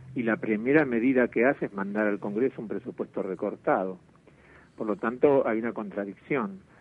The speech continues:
Y, y si usted se fija en, en los distintos rubros del presupuesto nacional, el rubro que, que más, eh,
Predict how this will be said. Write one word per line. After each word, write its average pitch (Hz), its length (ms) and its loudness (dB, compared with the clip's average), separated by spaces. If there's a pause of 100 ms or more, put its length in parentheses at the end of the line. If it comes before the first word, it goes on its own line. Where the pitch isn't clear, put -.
(400)
Y, 101 680 -4
y - 120 -8
si - 80 -4
usted - 180 0
se 143 120 2
fija 151 340 -2
en, 113 240 -6
en 107 140 -6
los 104 140 -2
distintos 131 440 -2
rubros 131 320 4
del 107 100 -4
presupuesto 107 540 -6
nacional, 127 640 -2 (520)
el 113 180 4
rubro 131 560 6
que, 107 420 2 (600)
que 110 180 4
más, 131 420 0 (380)
eh, 104 260 2